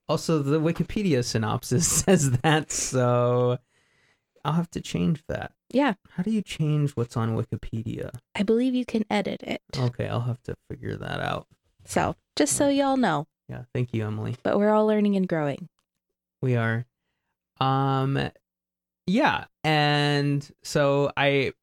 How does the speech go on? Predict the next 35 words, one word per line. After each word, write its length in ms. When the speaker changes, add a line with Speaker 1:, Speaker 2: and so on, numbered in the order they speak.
Speaker 1:
I 60
liked 300
that 160
book, 360
and 140
then 140
there's 320
a, 100
another 360
book 400
that 260
I, 460
um, 540
that 220
I 200
always 300
found 260
really 260
interesting, 680
and 160
that 120
is 160
The 100
Bumblebee 480
Flies 420
Anyway. 720
And 480
it's 120
about 260
this 180
boy 720
who, 80
like, 260
wakes 320
up 280